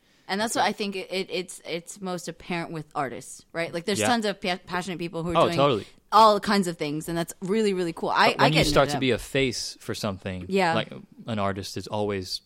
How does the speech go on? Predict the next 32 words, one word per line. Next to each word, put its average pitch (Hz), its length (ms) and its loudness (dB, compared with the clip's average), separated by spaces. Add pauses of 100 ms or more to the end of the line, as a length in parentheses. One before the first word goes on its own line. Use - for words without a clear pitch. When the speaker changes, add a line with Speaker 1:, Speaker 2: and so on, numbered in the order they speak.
(100)
Speaker 2:
u-, 120 160 -8
usually 110 400 -4
that's 98 180 -6
how 95 140 -2
it 98 80 -4
is. 98 240 -6 (100)
When 104 160 -6
you 117 60 -4
start 147 180 2
to - 60 -10
be 120 80 -2
the 101 80 -6
face 123 340 -4
of 107 80 -10
something, 113 380 -10
that's - 200 -14
where 113 100 -12
you, 107 200 -12 (400)
what 110 220 -4
you're 101 80 -6
talking 98 220 -6
about 95 180 -10
starts 95 240 -10
to - 100 -12
p-, - 180 -10
appear - 260 -6
more. 202 260 -10
That, - 100 -8
Speaker 1:
That's - 200 -12
really 226 200 -4
Speaker 2:
so. 139 60 -16
Speaker 1:
daunting. 127 560 -8